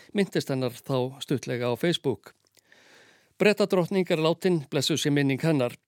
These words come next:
Kalli prins, sem nú verður kóngur og ég erum jafnaldra, hann að vísu fæddur í lok árs og ég snemma. Við vorum samtíða í Cambridge á sínum tíma og ég sá hann oft og kastaði á hann kveðjum. Á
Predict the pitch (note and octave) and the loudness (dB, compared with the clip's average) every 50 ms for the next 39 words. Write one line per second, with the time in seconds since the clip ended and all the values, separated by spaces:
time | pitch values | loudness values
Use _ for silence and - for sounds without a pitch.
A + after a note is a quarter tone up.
0 | _ - _ _ _ _ _ _ _ - F3 G3+ G3+ E3+ C#3+ - - C#3 E3 G#3 | _ -20 _ _ _ _ _ _ _ 0 2 2 4 4 2 0 2 2 2 2
1 | G#3+ - - - - - E3 C#3+ D3 E3 E3 D3+ D3+ C#3 C3 - - C#3+ E3 F#3+ | 2 -2 -6 -8 -4 -2 0 2 2 2 2 0 0 -2 -4 -2 -2 0 0 0
2 | F3+ - A3 G3+ F#3 - _ - F3+ D3+ C3+ C#3 D#3 E3+ D#3+ - - - C#3+ C#3 | 2 0 0 0 -2 -4 _ -2 -2 0 2 2 0 0 -2 -4 -6 -4 -2 -2
3 | B2+ A#2+ C3+ D3+ - D3+ D#3+ E3+ E3 F3+ F3+ G3 F#3 - - _ _ - - _ | 0 0 -2 0 2 2 2 2 2 2 2 2 0 -2 -8 _ _ -20 -8 _
4 | - G3 F#3+ F3+ F3+ D#3 D3 C#3+ - - C#3 - C#3 D3+ D3 - - G3 D#3 C#3 | 0 2 4 4 2 2 0 0 0 -2 -2 -2 -2 -2 -2 -2 -2 -2 0 0
5 | B2+ B2+ C#3+ C3 - - F3 F3+ E3+ - - G#3 E3+ C#3+ C3+ C3 A2+ G2+ - - | -2 -2 -2 -2 -2 -2 -2 -2 -2 -4 -6 -4 -4 -2 0 0 -2 -2 0 0
6 | D#3 D3+ C#3 B2 A#2 A#2 - _ _ _ _ _ _ _ _ _ _ _ _ - | 0 2 2 0 0 -2 -4 _ _ _ _ _ _ _ _ _ _ _ _ 2
7 | F3 F3+ F3+ F3+ F3+ E3+ E3 D3 - - F3 G3+ F3 - - G3 F#3 F3 E3 D3 | 2 4 4 2 2 2 2 2 2 2 2 0 0 0 0 0 2 2 2 2
8 | C#3 C3 A2 F#2+ - - - D3+ D3 C#3 E3+ G3 F#3+ - - E3 D3 - - D3 | 0 0 -2 -6 -6 -2 0 0 2 2 0 0 -2 -2 -4 -4 -4 -2 -2 0
9 | C3+ B2 A2 - - E3 F#3+ F#3 F#3+ F#3+ E3+ - - - _ - F3 E3+ E3 C#3 | 0 -2 -2 0 0 2 2 4 4 2 0 -2 -8 -14 _ 0 2 2 2 2
10 | - D#3+ D3+ D3+ C#3+ C3 B2 C#3 D3 - - - D3 - - C#3+ C3+ - - C#3 | 0 0 0 0 0 0 -2 -4 -4 -4 -6 -8 -6 -4 -4 -4 -4 -2 -4 -2
11 | C3 B2+ B2 A#2+ B2+ C3 C3+ C3 - D#3+ D3 C3+ C3 A2+ A#2+ - _ _ _ _ | -2 -2 -2 -2 -2 -2 -2 0 0 2 2 2 0 -2 -2 -8 _ _ _ _
12 | _ _ _ _ _ _ _ _ _ _ _ - D#3+ | _ _ _ _ _ _ _ _ _ _ _ 2 2